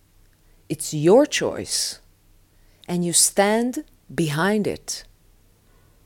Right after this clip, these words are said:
It's your power. Being single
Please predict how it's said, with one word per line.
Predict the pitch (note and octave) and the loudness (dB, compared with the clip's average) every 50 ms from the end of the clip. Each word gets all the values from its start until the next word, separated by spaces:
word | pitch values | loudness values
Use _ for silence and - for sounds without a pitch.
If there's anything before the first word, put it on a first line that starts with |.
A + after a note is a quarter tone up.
| - - - | -14 -8 -6
It's | F3+ - - - | -6 -2 0 4
your | F#3 G3+ B3 B3 | 6 6 6 4
power. | - - - G#3 A3+ F#3 C3+ G2 F#2 G2+ D3 - _ _ _ _ _ _ _ _ _ _ _ _ _ _ _ _ _ _ _ _ _ _ _ _ - - - - - - - | 2 0 0 0 0 0 0 -2 -4 -6 -8 -14 _ _ _ _ _ _ _ _ _ _ _ _ _ _ _ _ _ _ _ _ _ _ _ _ -20 -20 -20 -20 -10 0 4
Being | B3 D4+ D#4+ C#4+ A3+ | 4 6 6 4 2
single | F#3 - - - B3 C4 B3 F3+ D3 C3 A#2 G2 E2 D#2 - | 2 2 2 2 2 4 4 2 2 2 2 -2 -4 -8 -12